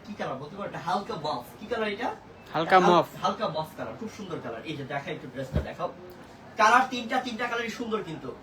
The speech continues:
Speaker 1: তিনটা কালার স্মার্ট কালার। তো দেখাও, কাজগুলো দেখাও, ফিনিশিং গুলো দেখাও, ফিনিশিং গুলো দেখাও, সিকোয়েন্স কাশ্মীরি সুতার কাজগুলো দেখাও, কত সুন্দর।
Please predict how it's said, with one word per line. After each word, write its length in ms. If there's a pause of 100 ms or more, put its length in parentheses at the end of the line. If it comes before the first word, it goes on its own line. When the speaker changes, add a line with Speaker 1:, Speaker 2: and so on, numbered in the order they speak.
Speaker 1:
তিনটা 300
কালার 240
স্মার্ট 460
কালার। 280 (260)
তো 60
দেখাও, 500
কাজগুলো 360
দেখাও, 400
ফিনিশিং 380
গুলো 160
দেখাও, 400 (500)
ফিনিশিং 380
গুলো 160
দেখাও, 420
সিকোয়েন্স 600
কাশ্মীরি 360
সুতার 260
কাজগুলো 540
দেখাও, 380
কত 240
সুন্দর। 420